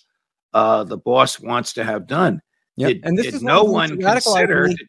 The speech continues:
Speaker 1: did no one consider this to be an act of war? To me and to you, I think,
Speaker 2: Sure.
Speaker 1: it's not only an act of war, it's a war crime.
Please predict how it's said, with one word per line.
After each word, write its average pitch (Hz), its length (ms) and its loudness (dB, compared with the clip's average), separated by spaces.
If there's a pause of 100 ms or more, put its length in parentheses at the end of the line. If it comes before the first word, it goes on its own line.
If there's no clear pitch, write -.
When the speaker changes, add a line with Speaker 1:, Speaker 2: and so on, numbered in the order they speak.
Speaker 1:
did 143 160 -6
no 196 120 4
one 202 200 0
consider 196 440 0
this 131 200 -6
to 147 140 -8
be 131 320 -2
an 139 100 -2
act 151 280 2
of 98 140 -8
war? 202 400 -2 (180)
To 175 140 2
me 180 420 2
and 147 220 0
to - 160 -4
you, 143 640 0
I 117 120 -14
think, 139 500 -4 (180)
Speaker 2:
Sure. 185 480 0 (140)
Speaker 1:
it's - 180 -10
not 277 140 2
only 208 180 -2
an 170 80 -4
act 220 200 0
of 135 160 -6
war, - 260 -2
it's - 180 -4
a 180 60 4
war 202 320 6
crime. 262 840 -4